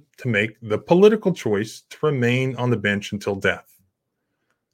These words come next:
The majority throughout the history, history of our country, the majority of justices have chosen to retire,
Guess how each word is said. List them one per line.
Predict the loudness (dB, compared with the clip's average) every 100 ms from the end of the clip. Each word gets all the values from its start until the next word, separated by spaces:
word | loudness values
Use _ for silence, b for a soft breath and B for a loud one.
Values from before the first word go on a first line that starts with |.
| _ _ _ -4
The | 0
majority | 0 4 6 6 6 2
throughout | 0 4 4 4
the | 0
history, | -2 0 0 0 -4
history | -10 -6 2 4
of | 4
our | 2
country, | 0 -2 -2 -6
the | -6
majority | -6 0 2 4 2
of | 0
justices | -2 -2 -4 -10 -10 -8 -4
have | -4
chosen | 0 2 2 2 -2
to | -4 0
retire, | -2 -2 -2 0 0 -2